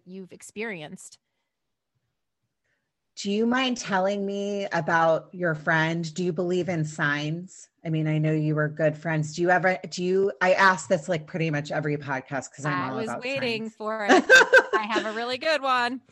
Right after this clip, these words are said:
Speaker 2: Okay, let
Speaker 1: Um,
Speaker 2: me hear it.
Speaker 1: so this is, like, a whole nother episode. So, um, no, not really. So in that moment, when I was sitting on my back porch, I,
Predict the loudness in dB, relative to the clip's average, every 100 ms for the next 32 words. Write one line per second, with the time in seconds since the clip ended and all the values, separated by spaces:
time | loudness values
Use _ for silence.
0 | 2 8 8 8 6 8 8 8 6 6
1 | 8 8 8 6 -4 _ 0 2 2 0
2 | -2 -4 -8 -6 -6 -6 -6 -6 -4 -2
3 | 0 0 -2 -4 -2 -4 -4 -8 -8 -8
4 | -10 -12 -10 -8 -10 -12 -6 -2 0 -2
5 | -6 -12 _ _ _ -12 -12 -10 -10 -10
6 | -12 _ -20 -20 _ _ _ _ _ -14
7 | 0 2 2 0 -6 -8 -6 -2 -2 0
8 | -2 -2 -4 -6 -6 -8 -8 -8 -6 -4
9 | -2 -4 -6 -10 -10 -10 -14 -20 _ _
10 | _ -10 -4 -4